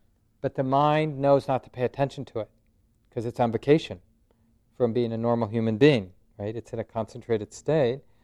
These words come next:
And so this next level is whatever happiness, whatever pleasant experience comes, it's sort of like a, a challenge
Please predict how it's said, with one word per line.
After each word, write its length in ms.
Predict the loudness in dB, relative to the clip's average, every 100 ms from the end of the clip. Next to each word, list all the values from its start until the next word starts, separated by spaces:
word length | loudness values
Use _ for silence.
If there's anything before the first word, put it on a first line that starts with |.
| _ _ _ _ _ _ _ -6
And 140 | -6
so 220 | 2 4
this 280 | 4 2 0
next 400 | -4 -2 -2 0
level 300 | 2 2 2
is 240 | 2 0 -10 _ _ _ _
whatever 560 | -2 4 6 6 4 2
happiness, 1040 | 0 -2 0 -4 -4 -4 -6 -12 -20 -20 -6
whatever 520 | 0 0 0 -2 -6 _ _
pleasant 380 | 2 2 2 -8
experience 640 | -12 -12 -6 -4 -2 -6 -16
comes, 420 | -8 -4 -4 -8 -20 _ _ -12
it's 160 | -8
sort 160 | 2 2
of 100 | 6
like 240 | 4 4
a, 260 | 0 0 -2 _ _ _ _ _ _ _ _ _ _ _ _
a 80 | -14
challenge 840 | -12 0 2 2 0 -6 -20 _